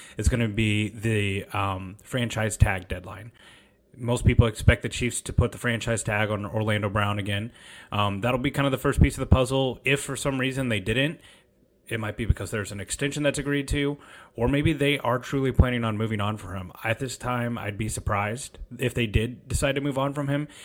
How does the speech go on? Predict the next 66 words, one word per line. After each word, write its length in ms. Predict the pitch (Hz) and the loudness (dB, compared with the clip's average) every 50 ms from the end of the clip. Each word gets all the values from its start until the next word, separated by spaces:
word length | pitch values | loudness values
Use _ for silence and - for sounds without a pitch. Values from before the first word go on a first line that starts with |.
| - - - - | -20 -20 -14 -8
Then 100 | - 123 | -4 -2
we 60 | 131 135 | 0 0
get 80 | 139 123 | 0 0
another 260 | 127 127 127 127 127 | 0 0 -2 -2 -2
piece 240 | - 120 113 - 113 | -2 -2 -2 -2 -4
of 60 | 104 | -4
the 60 | 104 | 0
puzzle 300 | - - 113 104 - 107 | 2 2 2 2 0 -4
with 120 | 104 101 | -4 -4
free 260 | - - - 113 110 107 | -4 -4 -4 -2 0 0
agency, 440 | 107 - 95 95 92 - 107 101 | 0 -2 -4 -8 -8 -8 -6 -6
as 100 | 98 95 | -6 -6
you 60 | 101 98 | -8 -8
were 60 | 95 | -6
talking 360 | - 110 101 101 101 - 107 | -4 -4 -4 -4 -4 -8 -10
about, 200 | 92 92 92 90 | -10 -10 -10 -8
right? 260 | 95 101 98 104 110 - - - - - - - | -6 -4 -2 -2 -2 -4 -8 -14 -18 -10 0 2
We'll 100 | - 143 | 2 4
start 220 | - - 202 180 | 6 6 6 6
getting 200 | 175 180 180 175 | 4 2 2 2
an 40 | 165 | 2
idea 320 | 156 143 131 120 123 131 123 | 2 2 2 2 2 2 0
of 120 | 107 104 | 0 0
what 200 | 107 120 117 - | 0 0 0 0
the 60 | 127 | -4
Chiefs 360 | - - - 127 113 - - | -6 -2 -2 -2 -2 -2 -4
want 220 | 117 113 117 - - | -4 -4 -4 -4 -2
to 140 | - 123 107 | -2 -2 0
do 400 | 104 110 110 110 107 110 107 - - - - - - - _ - - - | 0 0 0 0 0 -2 -4 -8 -12 -20 -20 -20 -20 -20 _ -20 -16 2
with 200 | 123 127 123 - | 4 4 4 6
the 80 | 131 113 | 4 4
roster 400 | 113 110 107 101 - - 104 - | 6 6 6 4 2 -2 -4 0
through 240 | - - 120 110 | 2 2 2 2
free 240 | - - 110 107 101 | 2 0 -2 -2 -2
agency. 500 | 101 101 - 98 92 - - 98 90 85 101 | -4 -6 -6 -8 -10 -10 -10 -10 -12 -10 -8
And 140 | 107 117 | -4 -2
then 80 | 143 160 | -2 -2
that 140 | 165 147 156 | -2 -2 -2
leads 160 | 160 147 151 | -2 -2 -2
us 120 | 143 - | -2 -2
up 140 | 139 127 - | -2 -4 -2
to 100 | - 127 | -4 -2
the 80 | 113 117 | -2 -2
draft. 380 | 95 - 104 95 87 82 - | -2 0 0 0 -2 -2 -4
And 160 | 110 107 113 135 | -6 -4 -2 0
then 140 | 143 143 | 0 0
we'll 80 | 139 131 | 0 0
get 180 | 123 135 - 123 | 0 -2 -2 0
more 160 | 123 127 123 | -2 2 4
pieces 240 | - 131 117 - - | 4 4 4 2 -4
of 80 | 113 | -8
the 60 | 104 | 2
puzzle 340 | - - 117 113 107 117 113 | 4 4 4 4 2 0 0
with 140 | 107 110 101 | 0 0 0
some 160 | - 123 117 | 0 -2 -2
of 80 | 113 107 | 0 0
those 160 | 110 107 - | -2 -2 -4
visits 480 | - 117 110 104 95 113 113 98 - - | -4 -2 -2 -2 -2 -2 -6 -8 -6 -6
that 120 | 117 - | -6 -4
they 100 | 123 107 | -2 -2
have 320 | 98 110 107 110 107 101 | -2 -2 -2 -4 -4 -4
where 140 | - - 107 | -2 -2 -2
they 100 | 101 110 | -2 -2
bring 260 | 104 101 113 107 107 | -4 -4 -4 -6 -6
prospects 560 | 104 - 117 113 110 - - 117 107 - - 113 | -4 -4 -4 -2 -4 -2 -4 -4 -4 -4 -4 -4
in, 260 | 113 113 110 117 | -2 -2 -4 -4